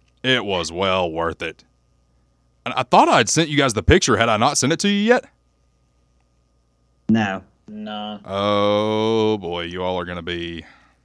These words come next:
Speaker 1: y'all are gonna be laughing for the next few minutes over this one. And you're gonna see the reference on this.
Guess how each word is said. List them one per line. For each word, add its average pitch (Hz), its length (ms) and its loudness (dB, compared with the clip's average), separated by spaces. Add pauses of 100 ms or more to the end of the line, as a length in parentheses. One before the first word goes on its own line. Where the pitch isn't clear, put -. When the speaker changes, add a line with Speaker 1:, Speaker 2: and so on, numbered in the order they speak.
(680)
Speaker 1:
y'all 98 180 -4
are 104 60 0
gonna 104 100 0
be 104 80 0
laughing 95 520 0 (720)
for 98 80 -10
the 92 80 -8
next 87 220 -6
few 92 140 -12
minutes 80 320 -10 (540)
over 98 200 -2
this 87 200 -6
one. 87 180 -12
And 113 100 -4
you're 120 100 2
gonna 135 160 4
see 165 300 4
the 123 120 2
reference 110 420 4
on 104 140 2
this. 95 280 -4